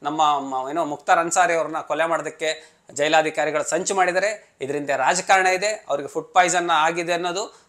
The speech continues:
ಫುಡ್ ಪಾಯ್ಸನ್ ಅಲ್ಲ, ಏನೋ ಫುಡ್‌ಗೆ ಪಾಯ್ಸನ್ನೇ ಮಿಕ್ಸ್ ಮಾಡಿದ್ದಾರೆ, ಏನೋ ಪಿತೂರಿ ನಡೆದಿದೆ ಅವ್ರನ್ನ ಕೊಲೆ ಮಾಡೋದಕ್ಕೆ ಅಂತ. So ಅವರ ಲಾಯರ್ ಈ ಬಗ್ಗೆ ಕೋರ್ಟ್‌ಗೆ ಕೂಡ ಮೊ-, ಮೊರೆ ಹೋಗಿದ್ರು. ಆ ಕೇಸ್ ಕೂಡ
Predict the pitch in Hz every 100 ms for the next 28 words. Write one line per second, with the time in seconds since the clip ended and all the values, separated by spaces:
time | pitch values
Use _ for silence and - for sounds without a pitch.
0 | _ 156 - 190 185 202 185 220 - -
1 | 120 107 117 175 175 175 185 226 170 151
2 | 131 123 151 185 233 254 247 202 - 190
3 | 180 170 202 - - _ - 185 240 220
4 | 254 247 220 202 185 185 175 180 165 -
5 | - _ 151 175 180 165 165 165 165 160
6 | 190 185 - 180 180 170 - _ _ -
7 | 147 143 147 190 214 - _ _ - 143
8 | 160 175 - 165 196 208 208 180 175 156
9 | 143 156 170 165 165 214 - 131 143 160
10 | - 156